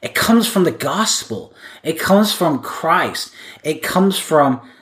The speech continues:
uh, Christ removing our heart of stone and replacing it with a new heart, with new desires, new affections for himself. So if there's no desire to obey God in your life at all, then you have zero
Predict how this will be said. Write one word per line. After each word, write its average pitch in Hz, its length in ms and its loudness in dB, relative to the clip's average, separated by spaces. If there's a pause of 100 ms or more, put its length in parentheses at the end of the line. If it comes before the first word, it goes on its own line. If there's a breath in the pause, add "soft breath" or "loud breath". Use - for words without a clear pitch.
uh, 107 420 -6
Christ 170 520 -2
removing 160 480 4
our 131 160 4
heart 156 260 4
of 131 100 -4
stone 156 420 4
and 123 80 0
replacing 170 560 0
it 143 40 -4
with 131 140 -6
a 131 40 -4
new 147 240 -2
heart, 113 220 -6
with 117 80 -12
new 151 140 -4
desires, 127 600 -2
new 147 140 0
affections 143 720 -6 (340 loud breath)
for 147 360 2
himself. 131 520 -6 (160 loud breath)
So - 160 2
if 190 60 0
there's 185 220 4
no 208 500 6
desire 156 720 2
to 151 260 -6
obey 160 520 0
God 190 560 -2 (640)
in 151 140 -4
your 180 160 2
life 170 380 2
at - 200 -8 (100)
all, - 460 2 (1080)
then 202 360 4
you 208 200 -4
have 233 200 -2
zero 202 640 2